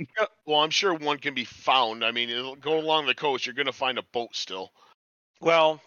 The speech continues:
Speaker 2: that's usually where most of the, most, you know, humans are stupid. So w-, that, the coast is where the majority of the people are gonna go anyway. Um, because they like the ocean and shit. And, uh, y-,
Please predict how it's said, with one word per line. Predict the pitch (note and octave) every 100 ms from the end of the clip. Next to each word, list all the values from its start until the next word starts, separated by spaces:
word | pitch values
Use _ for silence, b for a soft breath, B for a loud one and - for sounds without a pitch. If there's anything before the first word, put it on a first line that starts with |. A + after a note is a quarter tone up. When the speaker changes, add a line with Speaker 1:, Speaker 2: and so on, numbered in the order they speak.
| -
Speaker 2:
that's | F3+ -
usually | E3+ G3 E3 D#3
where | C#3 B2+
most | B2 B2+ -
of | G2
the, | G2+
most, | - B2+ - -
you | B2
know, | G#2 F#2 - _ _ _ -
humans | - - A2+ -
are |
stupid. | - E2 - -
So | G#2+ F#2+
w-, | - B1+ G#2 - A2 C3+
that, | D3 D3+ C3
the |
coast | B2+ G3 F3+ D#3+
is | B2+
where | A#2 A#2+ G#2+
the |
majority | F#2+ G2 G#2+ F#2+
of | F2+
the | -
people | - -
are |
gonna | F2+ D#2+
go | D#2+ D2
anyway. | D2 A#1 G1+ - _ _ _ _ _ _ _ _ _ _
Um, | G#2 F#2 F2 E2 E2 D2+ _ _ _ _ _ _ _ _ _ _ _ - _ _ -
because | - - F2
they | F#2+
like | D#2+ E2 - - _
the | - F2
ocean | D#2 - A#1
and | G#1+
shit. | - G1+ _ _ _ _
And, | - F2+ F2 F2 D2+
uh, | B1+ F2 D#2+ D#2+ E2 _ _ -
y-, | - F2 G2